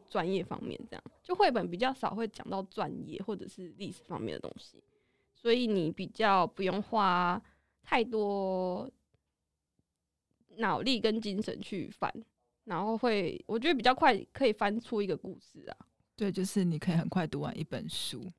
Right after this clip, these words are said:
Speaker 1: 对，然后你可以马上体会到它的意思，然后试着去翻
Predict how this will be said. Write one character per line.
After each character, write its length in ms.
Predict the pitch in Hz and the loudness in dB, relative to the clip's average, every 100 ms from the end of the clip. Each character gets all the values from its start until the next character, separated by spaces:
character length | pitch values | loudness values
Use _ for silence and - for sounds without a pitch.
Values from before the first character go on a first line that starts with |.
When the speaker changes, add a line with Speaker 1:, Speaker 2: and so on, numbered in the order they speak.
| _ | _
Speaker 1:
对， 220 | 247 - 190 | 0 0 0
然 120 | 208 | 0
后 140 | 240 | 2
你 100 | 226 | 2
可 100 | 247 | 2
以 60 | 226 | 2
马 160 | 214 | 2
上 220 | 202 214 214 | 0 0 0
体 180 | 202 | -2
会 140 | 208 196 | -2 0
到 120 | 185 | 0
它 200 | 190 180 | 2 0
的 180 | 156 - | -2 -6
意 160 | 196 - | -6 -8
思， 200 | - - | -10 -12
然 100 | - | -8
后 220 | 175 170 190 | -4 -4 -6
试 200 | - 220 | -8 -8
着 140 | - | -8
去 140 | - | -8
翻 200 | - - | -10 -8